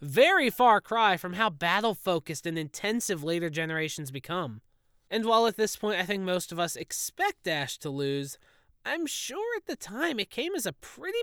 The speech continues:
big surprise to see Ash fail, and in such a fantastically pathetic way. Some people argue that he lost because he goofed off instead of training, but I argue that, despite the couple episodes we saw,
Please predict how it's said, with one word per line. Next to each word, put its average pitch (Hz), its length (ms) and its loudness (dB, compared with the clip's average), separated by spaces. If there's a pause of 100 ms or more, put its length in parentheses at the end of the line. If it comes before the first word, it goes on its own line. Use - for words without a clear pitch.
big 277 200 -2
surprise 214 600 -2
to 165 100 -12
see 190 240 -2
Ash 170 300 0
fail, 135 500 -4 (220)
and 262 120 0
in 277 140 -4
such - 340 0
a 311 80 0
fantastically 214 1120 -2
pathetic 233 680 -8 (140)
way. 202 520 -4 (560)
Some 330 260 0
people 311 340 4
argue 247 300 6
that 226 140 2
he 220 120 2
lost 196 380 4
because 190 260 -2
he 170 80 -6
goofed 170 380 -2
off 160 260 4
instead 151 360 -6
of 139 120 -8
training, 123 520 -8
but 143 180 -6 (240)
I 466 380 4
argue 165 400 4
that, 147 300 -2 (300)
despite - 420 -2
the 320 100 -6
couple 233 400 -2
episodes 208 520 -2
we 208 120 -4
saw, 190 380 2